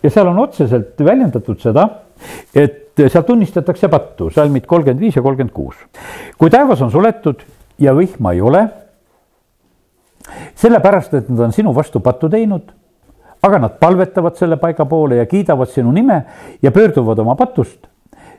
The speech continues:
sellepärast, et sa neid oled alandanud. Siis kuule sina taevast ja anna andeks oma sulaste ja oma Iisraeli rahva patt, sest sina õpetad neile head teed,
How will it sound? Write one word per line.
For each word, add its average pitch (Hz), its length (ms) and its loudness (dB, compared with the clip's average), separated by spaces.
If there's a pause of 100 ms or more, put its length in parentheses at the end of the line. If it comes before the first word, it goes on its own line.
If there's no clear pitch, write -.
sellepärast, 175 640 0
et - 100 -6
sa 131 140 0
neid 135 180 -2
oled 107 180 0
alandanud. 90 600 -4 (1120)
Siis - 240 0
kuule 185 460 2
sina 139 180 0
taevast 185 560 -2 (260)
ja 240 120 2
anna 127 180 2
andeks 98 380 -8 (1000)
oma 147 160 2
sulaste 196 500 0
ja 123 80 2
oma 135 180 -2
Iisraeli 127 360 -2
rahva 147 320 -2
patt, - 380 -4 (220)
sest 139 240 -2
sina 170 180 0 (220)
õpetad 170 560 -2 (400)
neile 131 320 0
head 170 320 0
teed, 175 380 -2